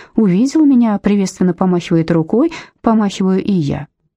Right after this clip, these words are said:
Кажется, я хорошо выгляжу около моей голубой «Волги» и одета недурно. Дама, путешествуя в собственном автомобиле, кажется картинкой,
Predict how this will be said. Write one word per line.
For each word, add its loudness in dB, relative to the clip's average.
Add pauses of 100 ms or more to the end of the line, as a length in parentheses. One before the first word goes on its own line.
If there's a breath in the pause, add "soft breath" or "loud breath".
(580)
Кажется, -2
я 0
хорошо -2
выгляжу 0
около 0
моей 0
голубой 0
«Волги» -2 (160)
и 0
одета 0
недурно. 0 (220)
Дама, 2
путешествуя -2
в -16
собственном -2
автомобиле, -2
кажется -6
картинкой, -2